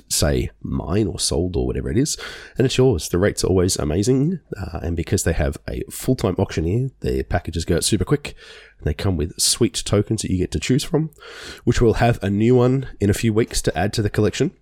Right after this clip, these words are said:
which is pretty awesome. And yeah, they just help us put on the tournament series that we've just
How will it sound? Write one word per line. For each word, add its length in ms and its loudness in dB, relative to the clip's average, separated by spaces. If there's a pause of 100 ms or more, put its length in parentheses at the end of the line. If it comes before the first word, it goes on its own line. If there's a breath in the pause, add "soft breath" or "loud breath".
(300)
which 120 -10
is 80 -10
pretty 200 -4
awesome. 340 0 (380)
And 400 4
yeah, 140 2 (200)
they 160 2
just 400 -4
help 180 2
us 200 2
put 200 2
on 260 0
the 60 0
tournament 320 0
series 280 0
that 80 -6
we've 140 0
just 220 -4